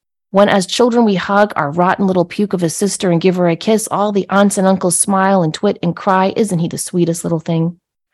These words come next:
But if we deliberately slam the rotten little puke of a sister's finger in the door, sanctions follow,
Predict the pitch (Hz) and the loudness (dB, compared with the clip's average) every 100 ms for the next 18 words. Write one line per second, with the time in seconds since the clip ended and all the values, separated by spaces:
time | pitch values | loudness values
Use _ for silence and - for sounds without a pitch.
0 | _ - _ _ 220 226 226 269 262 226 | _ -20 _ _ 2 2 2 0 2 2
1 | 208 277 302 - 233 - 240 262 269 196 | 4 4 4 2 0 -2 0 4 4 2
2 | 175 180 196 - 202 190 180 196 196 185 | 0 2 0 2 0 0 0 -2 -2 -2
3 | 180 - 196 - 175 - 202 190 185 160 | -2 -2 -2 -2 -6 -2 0 2 2 0
4 | 147 156 175 269 294 _ _ _ - 254 | 0 0 0 0 -2 _ _ _ -4 0
5 | 254 240 175 - 135 123 - | 2 0 -4 -2 -6 -6 -12